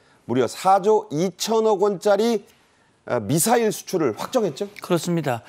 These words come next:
Speaker 2: 엘아이지 넥스 원이 사우디 국방부와,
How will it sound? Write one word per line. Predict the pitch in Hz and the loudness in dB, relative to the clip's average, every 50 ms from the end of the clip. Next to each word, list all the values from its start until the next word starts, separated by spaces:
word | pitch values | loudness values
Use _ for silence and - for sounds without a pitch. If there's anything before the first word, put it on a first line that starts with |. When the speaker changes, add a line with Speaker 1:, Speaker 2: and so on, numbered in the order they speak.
| - - - - | -20 -20 -8 -2
Speaker 2:
엘아이지 | - 156 160 175 185 208 202 175 - - 202 208 208 | 0 2 4 4 4 2 0 -2 -2 0 0 0 2
넥스 | 226 156 160 156 - - - - - 196 196 196 - | 2 2 2 2 -2 -6 -6 -2 2 2 2 2 2
원이 | 160 147 151 170 175 143 139 156 143 120 - - - | 2 0 0 2 0 0 0 0 -2 -4 -6 -12 -14
사우디 | - - - 180 180 175 160 175 170 160 151 | -4 0 2 2 2 2 2 2 2 2 2
국방부와, | - - 151 - - 170 165 165 151 151 147 151 147 175 185 160 117 - | 0 -2 -2 0 0 0 0 -2 -4 -4 -4 -2 -2 -2 -2 -2 -4 -8